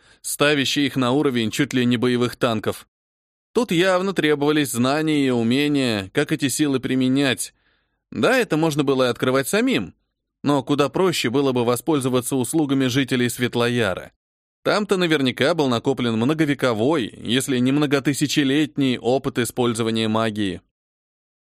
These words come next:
Что для этого требовалось? Либо союз с Новым Римом и имперские маги в качестве советников, либо оппозиционные силы. Не могло же в том мире существовать всего одно государство, да ещё и без различных врагов.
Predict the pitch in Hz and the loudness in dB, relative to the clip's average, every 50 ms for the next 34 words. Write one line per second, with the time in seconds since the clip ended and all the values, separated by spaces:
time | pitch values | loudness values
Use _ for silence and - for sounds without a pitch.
0 | _ _ _ - - - 269 277 220 202 175 180 175 170 147 127 120 110 98 87 | _ _ _ -12 -4 -2 0 0 2 2 0 0 0 0 -2 0 0 -2 -2 -2
1 | 85 82 80 78 76 - - - - _ _ _ _ _ _ _ _ _ _ - | -4 -8 -10 -10 -10 -10 -10 -12 -14 _ _ _ _ _ _ _ _ _ _ -2
2 | - 247 262 214 175 - 175 160 151 143 120 - - 135 123 113 104 101 101 101 | -2 0 0 0 0 0 0 2 2 0 0 -2 -2 -2 0 0 0 0 0 0
3 | 104 98 98 95 92 92 92 - 131 131 120 113 110 123 117 - - - 117 110 | -2 -2 -2 -2 -4 -4 -4 -2 0 0 0 0 0 -2 -2 -2 -4 -2 -2 0
4 | 110 113 110 95 104 98 - - 107 101 - - - 107 98 - 113 101 95 92 | 0 0 0 -2 -2 -4 -2 -2 -2 -2 -4 -6 -6 -6 -4 -2 -2 -2 -2 -4
5 | 87 - - 151 - 190 - _ _ _ _ _ _ _ _ - 101 143 220 214 | -6 -6 -8 -8 -8 -10 -12 _ _ _ _ _ _ _ _ -2 0 0 2 2
6 | 254 240 214 131 117 165 - 247 214 247 233 - - 185 135 127 151 190 202 202 | 2 2 2 0 -2 -2 -2 -2 -2 -2 -4 -2 -2 0 0 0 0 -2 -2 -2
7 | 202 185 - - - 120 101 87 82 80 - _ _ _ _ _ _ _ _ _ | -2 -2 -2 -2 -4 -4 -4 -6 -8 -12 -14 _ _ _ _ _ _ _ _ _
8 | _ _ - 202 254 269 254 240 214 240 247 233 190 214 - - 165 147 143 160 | _ _ -4 -2 0 2 2 2 2 2 2 2 0 0 0 0 0 0 2 2
9 | 180 165 147 - - 135 - 147 127 - 123 110 107 120 127 120 - - 127 117 | 2 2 0 0 -2 -2 -2 -2 -2 -2 -2 0 0 0 0 -2 -2 -4 -2 0
10 | 113 113 107 104 104 113 110 104 107 - 139 120 113 120 101 90 - - - - | 0 0 0 0 0 -2 -2 -2 -4 -4 -2 -2 0 0 0 -2 -6 -12 -14 -14
11 | 76 76 80 98 123 120 110 - - - 123 110 101 95 107 107 98 104 113 117 | -14 -12 -6 -4 -2 -2 -2 -2 -2 -2 -2 -2 -2 -2 -2 -2 0 0 0 0
12 | 107 117 120 107 - - 110 101 - 123 117 110 92 87 - - | 0 -2 -2 -4 -4 -4 -6 -4 -4 -4 -4 -4 -4 -8 -12 -14